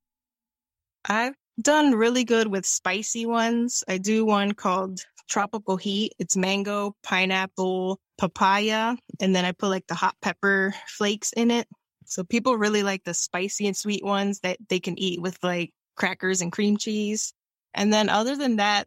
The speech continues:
the basic one, like, just plain strawberry jam sells really good. Usually people don't, don't like trying the new flavors.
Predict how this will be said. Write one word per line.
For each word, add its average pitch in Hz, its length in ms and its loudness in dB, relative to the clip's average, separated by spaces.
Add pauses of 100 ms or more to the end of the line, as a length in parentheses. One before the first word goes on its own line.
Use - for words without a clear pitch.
the 190 80 -4
basic 208 560 -4
one, 208 300 4
like, 180 160 -4
just 180 400 -6
plain 190 300 -2
strawberry 196 520 -2
jam 202 440 0
sells 202 340 -2
really 202 220 -2
good. 202 440 0 (440)
Usually 226 640 2
people 208 360 0
don't, 196 420 0 (340)
don't 226 180 4
like 214 160 0
trying 202 340 0
the 185 80 -4
new 185 280 -2
flavors. 214 640 -2